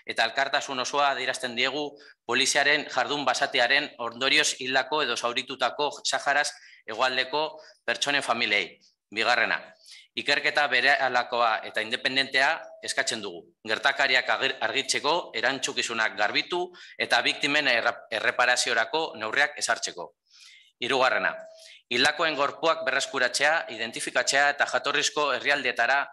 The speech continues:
aberriratzea eskatzen dugu, familien nahiak errespetatuz. Laugarrena, adierazi nahi dugu, halaber, erabat age-, gaitzesten ditugula migrazioaren eta as-, asiloaren arloan Europak eta Espainiak gaur egun dituzten politikak,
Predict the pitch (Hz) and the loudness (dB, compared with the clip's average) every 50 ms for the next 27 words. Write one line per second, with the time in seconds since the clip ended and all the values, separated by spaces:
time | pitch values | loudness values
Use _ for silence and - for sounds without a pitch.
0 | - - _ _ - 113 110 127 135 143 131 120 117 117 - 127 131 143 147 143 | -12 -20 _ _ -4 -2 -2 0 0 0 2 2 0 0 0 2 2 2 2 0
1 | 110 - - 135 127 - 120 110 107 95 90 87 - - _ _ - - 120 110 | -2 -4 -6 -6 -6 -6 -8 -8 -10 -10 -12 -12 -14 -18 _ _ -4 0 0 0
2 | 120 135 139 143 131 120 131 143 147 151 156 151 - - 117 - - - - 101 | 2 2 2 2 4 4 2 2 2 2 2 0 0 -4 -4 -4 -4 -2 -2 0
3 | 90 90 - - 90 80 - - - _ _ _ _ _ _ - - - _ _ | 0 0 0 -2 -6 -10 -10 -12 -14 _ _ _ _ _ _ -20 -20 -20 _ _
4 | - 110 113 107 131 135 120 113 101 92 82 - - - _ _ - - - - | -2 0 2 2 2 2 2 2 2 0 0 -2 -6 -14 _ _ -20 -20 -20 -20
5 | - - - - - 107 127 147 156 160 156 - 156 143 135 120 120 110 98 98 | -18 -18 -8 -2 2 2 4 4 4 2 2 0 0 0 0 0 0 -4 -4 -8
6 | 87 - - _ - 113 123 139 143 143 143 147 147 - - - - 127 139 151 | -10 -12 -6 _ 2 2 4 4 4 4 2 2 0 -2 -8 -6 -2 2 2 4
7 | 151 151 147 147 143 123 127 - - - 123 117 - 156 147 - 151 135 123 123 | 4 2 2 2 0 0 0 -2 -2 -2 -2 -2 0 -2 -2 -2 -2 -2 -2 -4
8 | 117 147 135 135 135 135 139 143 135 120 107 113 113 110 - - 151 147 135 139 | -4 -4 -2 0 2 2 2 2 2 0 0 0 2 2 2 2 2 2 2 0
9 | 127 120 113 - 113 104 - - - - 113 110 - - 139 139 135 131 139 139 | 0 -2 -2 0 0 0 0 -2 -4 -2 -2 -2 -2 -2 0 0 2 2 2 0
10 | 131 120 113 117 127 135 139 147 147 147 _ _ _ _ _ _ 123 120 135 156 | 0 0 -2 -2 -2 -2 0 -2 -2 -4 _ _ _ _ _ _ -6 -2 -2 -2
11 | 156 - 151 131 135 127 131 123 - - 147 143 143 151 151 139 135 127 139 147 | 0 0 -2 -2 -2 -2 -4 -4 -2 -2 -2 0 2 2 0 0 0 0 0 2
12 | 147 147 135 143 151 156 143 120 120 - - 131 - 156 151 - - 127 131 127 | 2 0 -2 -2 -4 -6 -6 -6 -6 -6 -6 -2 -2 -2 -2 0 0 0 0 0
13 | - 107 - 107 92 - | 0 0 0 2 2 0